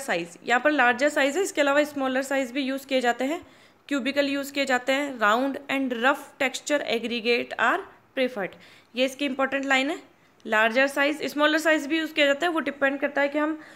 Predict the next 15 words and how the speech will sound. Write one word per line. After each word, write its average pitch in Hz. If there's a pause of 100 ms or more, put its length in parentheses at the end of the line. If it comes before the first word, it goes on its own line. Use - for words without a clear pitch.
(220)
मतलब, 262
हमारा 254
purpose 269
of 240
structure 269
क्या 262
है, 269
कहाँ 254
पर 262
हमें 262
यूज़ 254
करना 240
है। 262 (440)
क्यूबिकल, 285 (320)
राउंड, 269